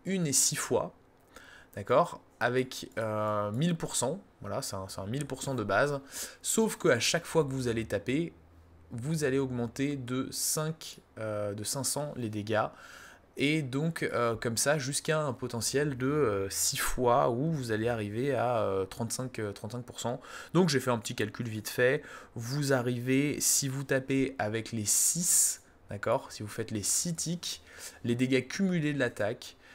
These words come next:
ça fait treize mille cinq cents pour cent de dégâts. Alors, pour comparatif, Olive, et cetera, enfin les gros gros, euh, finishers qu'on a,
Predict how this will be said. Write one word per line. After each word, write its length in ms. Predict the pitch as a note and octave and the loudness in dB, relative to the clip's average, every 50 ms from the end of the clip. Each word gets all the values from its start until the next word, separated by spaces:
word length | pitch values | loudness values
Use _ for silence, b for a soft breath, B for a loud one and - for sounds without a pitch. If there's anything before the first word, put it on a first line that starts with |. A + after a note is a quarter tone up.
| B B | B B
ça 260 | - - - B2 A2+ | -4 -2 0 0 0
fait 440 | A2 - - - A2+ G#2+ G2 - - - b b b b b b b b - - - - - B2 A#2+ A#2+ A#2 A#2 - - - | -2 -2 -2 0 0 0 0 -2 -6 -12 b b b b b b b b -20 -20 -20 -12 -8 -6 -6 -6 -6 -8 -10 -8 -2
treize 540 | - - - - - G3 G3 F#3 E3 - D3 | -2 0 0 2 2 2 2 2 2 0 2
mille 200 | D3+ D#3+ E3 D#3+ | 2 0 0 0
cinq 260 | - - - C#3+ C3 | 0 0 0 0 -2
cents 200 | - - C3 B2+ | -2 -2 -4 -6
pour 220 | B2+ - - - | -8 -8 -10 -8
cent 100 | - A#2+ | -6 -6
de 80 | A#2+ A#2+ | -6 -4
dégâts. 240 | A2+ G#2+ F#2+ - - - - - - - - - - - - - - - - _ _ _ - - - - _ _ _ - B B B B B B B B B B | -4 -6 -4 -6 -8 -8 -10 -20 -20 -20 -20 -20 -20 -20 -20 -20 -20 -20 -20 _ _ _ -20 -20 -20 -20 _ _ _ -20 B B B B B B B B B B
Alors, 300 | B G#2 G#2+ G#2 - - - - - - - _ _ _ _ _ _ - | B 0 2 2 0 -2 -8 -18 -20 -20 -20 _ _ _ _ _ _ -8
pour 140 | - B2+ - | -8 -6 -4
comparatif, 640 | C3+ C3 B2+ B2 A#2+ A#2+ A#2+ - E3 F3+ E3+ - - - | -2 2 4 6 4 4 2 0 -4 -4 -6 -8 -6 -2
Olive, 600 | C3 C3+ C3+ C#3 D3 D3+ D3+ D#3 C#3+ B2 A2+ A2 | 0 0 0 0 0 -2 -2 -2 -2 0 -2 -2
et 60 | G#2+ | -2
cetera, 340 | - A2+ - A#2+ A#2 A#2 B2+ | -4 -6 -2 0 2 2 2
enfin 200 | C3 B2+ - G#2 | 2 2 0 -4
les 80 | G2+ G#2 | -4 -4
gros 320 | A2 - G#2+ A#2+ C#3+ D#3+ | -4 -4 -2 2 2 2
gros, 400 | D#3 B2+ B2 C#3 C#3+ D3 D3 C3 | 2 0 -2 -2 0 2 2 2
euh, 40 | A2+ | 0
finishers 440 | - - B2+ A#2+ A#2 - - B2+ - | 0 -4 -8 -6 -4 -4 -4 -4 -6
qu'on 160 | - A2+ A2+ | -6 -4 0
a, 340 | A#2 A#2+ C3+ D3+ D3+ D3+ - | 2 4 4 4 4 2 -2